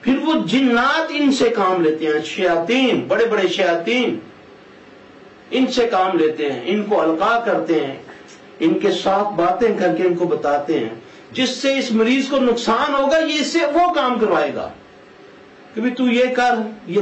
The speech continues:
گوشت پھینک دے، یہ قبرستان میں ہر چاند کی فلاں تاریخ کو ایک بکرا چھوڑ دیا کرو، صدقے کا نام دے کر،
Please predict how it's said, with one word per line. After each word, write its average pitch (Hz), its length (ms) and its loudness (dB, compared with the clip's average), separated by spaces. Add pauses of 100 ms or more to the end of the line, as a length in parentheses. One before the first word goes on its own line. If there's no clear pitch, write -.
گوشت 208 320 0
پھینک 202 300 -4
دے، 165 100 -8 (800)
یہ 185 140 -4
قبرستان 214 560 0
میں 233 200 2
ہر 208 260 0 (160)
چاند 214 320 -2
کی 220 100 -6
فلاں 214 340 -2
تاریخ 208 300 -2
کو 214 60 -4
ایک 190 280 -2
بکرا 196 320 -2
چھوڑ 208 240 2
دیا 220 160 2
کرو، 214 220 -2 (1080)
صدقے 208 400 -2
کا 208 140 2
نام 190 260 -2
دے 170 160 4
کر، 165 160 -4